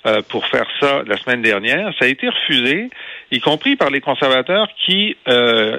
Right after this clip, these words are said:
récemment, ces dernières années, étaient favorables au principe.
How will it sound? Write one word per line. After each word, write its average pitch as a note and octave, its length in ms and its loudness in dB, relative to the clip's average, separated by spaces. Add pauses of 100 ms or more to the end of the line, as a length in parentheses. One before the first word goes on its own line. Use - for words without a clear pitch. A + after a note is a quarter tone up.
récemment, A#2+ 560 -2
ces C#3 80 0
dernières B2 400 0
années, D3+ 260 2
étaient C3+ 340 0
favorables C#3+ 680 0 (180)
au B2 120 0
principe. - 680 -4